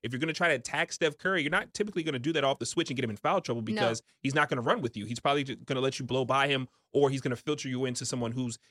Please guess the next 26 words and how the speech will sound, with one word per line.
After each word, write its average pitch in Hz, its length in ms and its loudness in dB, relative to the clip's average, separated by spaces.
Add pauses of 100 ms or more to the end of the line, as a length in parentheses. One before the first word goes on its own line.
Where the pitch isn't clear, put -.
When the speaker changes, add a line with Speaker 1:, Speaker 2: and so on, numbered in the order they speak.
Speaker 1:
in 135 80 -2
the 123 100 -2
interior 120 300 0
that 117 140 0
can 120 100 -4
stand 117 240 -2
up 110 140 -2
on 110 100 -4
defense, 113 320 -4
maybe 113 140 -2
like 107 200 -4
a 113 80 -4
Kevon 113 280 0
Looney 110 180 -2
or 107 160 -2
a 107 60 -4
smaller 110 320 -2
big 104 260 -4 (240)
rolling 113 240 0
over 117 180 -2
like 110 200 -2
a, 104 120 -4 (220)
like 110 100 -4
a 127 60 -2
Draymond 117 400 0
Green. 139 320 0